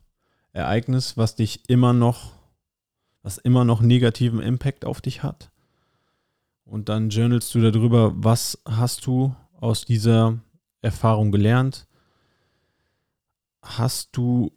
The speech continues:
in irgendeiner Art und Weise, auch wenn das vielleicht nicht erstmal so offensichtlich ist, bist du irgendwie stärker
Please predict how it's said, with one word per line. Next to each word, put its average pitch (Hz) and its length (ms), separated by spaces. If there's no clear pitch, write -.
in 110 180
irgendeiner 120 720
Art 120 180
und 113 160
Weise, 123 360
auch 107 180
wenn 110 100
das 117 240
vielleicht 107 280
nicht 123 400
erstmal 117 440
so 107 120
offensichtlich 113 680
ist, - 280
bist - 200
du - 60
irgendwie 107 320
stärker 147 800